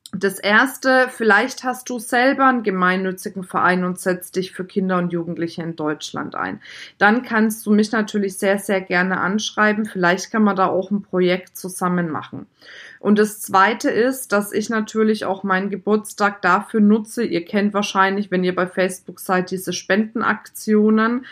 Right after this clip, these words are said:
quasi, um eben für It's for Kids auch nochmal Spendengelder zu generieren, damit sie dann wiederum anderen Menschen,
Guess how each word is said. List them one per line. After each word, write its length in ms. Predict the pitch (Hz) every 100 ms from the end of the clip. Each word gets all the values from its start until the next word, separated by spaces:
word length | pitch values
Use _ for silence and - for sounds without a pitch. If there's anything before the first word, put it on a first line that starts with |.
| - - _
quasi, 580 | - 190 196 202 214 -
um 320 | - 233 240 -
eben 440 | 196 202 214 214
für 320 | 208 214 -
It's 260 | 208 208 -
for 200 | 202 196
Kids 380 | - 220 - -
auch 320 | 185 202 202
nochmal 400 | 208 175 196 185
Spendengelder 760 | - 190 196 190 196 180 190 190
zu 140 | -
generieren, 580 | 180 170 170 196 220 233
damit 440 | 208 190 185 -
sie 540 | - - 220 226 254 262 - _ -
dann 420 | 190 208 247 208
wiederum 680 | 196 214 233 214 226 220 214
anderen 580 | 190 202 226 214 214 208
Menschen, 640 | 180 196 208 - 208 202